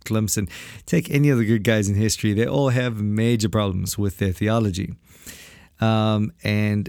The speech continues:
it, it's, it's just one of those things. You gotta learn to discern when you read. You know, no one guy is gonna have every part of his, his, um, theology down. You know, everyone's gonna be a man of their time. That's just the deal with,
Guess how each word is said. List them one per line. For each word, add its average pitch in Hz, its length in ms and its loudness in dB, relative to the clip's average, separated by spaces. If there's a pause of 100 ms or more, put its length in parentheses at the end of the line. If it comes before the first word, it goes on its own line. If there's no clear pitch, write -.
it, 117 220 0
it's, - 600 -2
it's - 220 -4
just - 180 0
one 156 120 4
of 143 60 2
those 127 160 0
things. 123 220 2
You 107 80 0
gotta 127 140 4
learn 127 260 4
to 117 100 -2
discern 110 560 2
when 110 220 2
you 110 140 4
read. 107 400 0
You 113 80 0
know, 113 60 2
no 123 300 2
one 120 320 2
guy 113 260 2
is 98 200 0
gonna 104 200 0
have 104 480 -2
every 104 380 -2
part 107 340 -2
of 95 180 -2
his, 98 300 -2 (640)
his, 101 520 -2
um, 92 540 -2 (640)
theology 104 640 -2 (260)
down. 107 520 0
You 107 120 0
know, 101 60 0
everyone's 113 320 0
gonna 104 120 2
be 101 100 2
a 98 60 2
man 104 240 2
of 95 80 0
their 95 120 0
time. 104 540 -2
That's 110 220 -2
just 123 160 -4
the - 80 -6
deal 127 220 0
with, - 220 -6